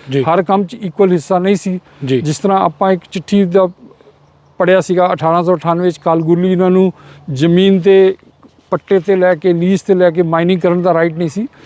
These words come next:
Speaker 1: ਹਾਂਜੀ।
Speaker 2: ਲੇਕਿਨ ਉਸੇ ਹੀ ਦੋ ਸਾਲ ਬਾਅਦ ਜਦੋਂ ਇਸ ਤਰ੍ਹਾਂ ਦੀ ਲੋੜ ਪਈ ਇੰਡੀਆ 'ਚ,
Speaker 1: ਹਾਂਜੀ।
Speaker 2: ਇਹਨਾਂ ਨੇ ਦੂਜੇ ਕਮਿਊਨਿਟੀ ਦੇ ਲੋਕ ਜਿਹੜੇ ਸੀ, ਚਾਈਨੀਜ਼,
Speaker 1: ਹਾਂ।
Speaker 2: ਜਾਪਾਨੀਜ਼, ਅਫਗਾਨ, ਗੋਰਿਆਂ, ਉਹਨਾਂ ਨੂੰ ਵੀ ਨਾਲ ਰਲਾਇਆ ਔਰ ਇਹ ਕਿਹਾ ਕਿ ਚਲੋ ਆਪਾਂ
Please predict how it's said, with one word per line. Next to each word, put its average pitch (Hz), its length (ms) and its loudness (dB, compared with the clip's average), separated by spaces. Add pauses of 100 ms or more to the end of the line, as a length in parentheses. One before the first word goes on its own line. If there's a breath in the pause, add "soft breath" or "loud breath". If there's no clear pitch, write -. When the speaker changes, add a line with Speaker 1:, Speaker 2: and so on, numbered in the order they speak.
Speaker 1:
ਹਾਂਜੀ। 139 200 -2
Speaker 2:
ਲੇਕਿਨ 190 260 4
ਉਸੇ 220 280 2
ਹੀ 294 60 4
ਦੋ 226 220 2
ਸਾਲ 202 260 0
ਬਾਅਦ 170 320 0
ਜਦੋਂ 190 240 -4
ਇਸ 202 140 -2
ਤਰ੍ਹਾਂ 262 220 0
ਦੀ 277 160 2 (520)
ਲੋੜ 185 280 4
ਪਈ 185 360 0
ਇੰਡੀਆ 175 340 2
'ਚ, 165 220 -6 (260 soft breath)
Speaker 1:
ਹਾਂਜੀ। 127 200 -6
Speaker 2:
ਇਹਨਾਂ 214 220 2
ਨੇ 262 120 0
ਦੂਜੇ 202 600 0 (400)
ਕਮਿਊਨਿਟੀ 214 400 0
ਦੇ 214 120 2
ਲੋਕ 175 240 2
ਜਿਹੜੇ 147 260 0
ਸੀ, 120 200 -10 (160)
ਚਾਈਨੀਜ਼, 160 460 0
Speaker 1:
ਹਾਂ। 151 60 4
Speaker 2:
ਜਾਪਾਨੀਜ਼, 151 380 -4
ਅਫਗਾਨ, 147 460 -2
ਗੋਰਿਆਂ, 151 380 0 (360 loud breath)
ਉਹਨਾਂ 208 220 4
ਨੂੰ 233 160 2
ਵੀ 240 80 2
ਨਾਲ 175 320 0
ਰਲਾਇਆ 160 420 0 (380 soft breath)
ਔਰ 190 140 2
ਇਹ 196 160 4
ਕਿਹਾ 202 200 0
ਕਿ 202 120 -4
ਚਲੋ 208 380 0
ਆਪਾਂ 185 260 -4